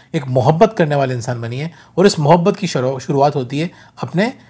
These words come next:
शरीक हयात से मोहब्बत करके। नाज़रीन, दूसरी बात, दूसरी बात यह है कि मोहब्बत करने वाला बाप अनकंडीशनल लव करता है, यानी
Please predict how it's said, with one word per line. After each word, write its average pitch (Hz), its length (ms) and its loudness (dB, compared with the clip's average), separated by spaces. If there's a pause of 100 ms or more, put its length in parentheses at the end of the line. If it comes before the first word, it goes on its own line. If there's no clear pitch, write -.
(120)
शरीक 202 360 4
हयात 156 280 4
से 220 220 -8 (260)
मोहब्बत 110 380 -6
करके। - 280 -16 (440)
नाज़रीन, 156 240 4
दूसरी 135 260 -2
बात, 104 240 -8 (560)
दूसरी 185 260 4
बात 196 200 4
यह 190 80 2
है 190 60 0
कि 202 140 2
मोहब्बत 165 460 4
करने 156 240 0
वाला 135 200 2
बाप 120 320 -2 (340)
अनकंडीशनल 202 800 2
लव 127 260 -4
करता 104 280 -12
है, 107 160 -18 (260)
यानी 190 280 0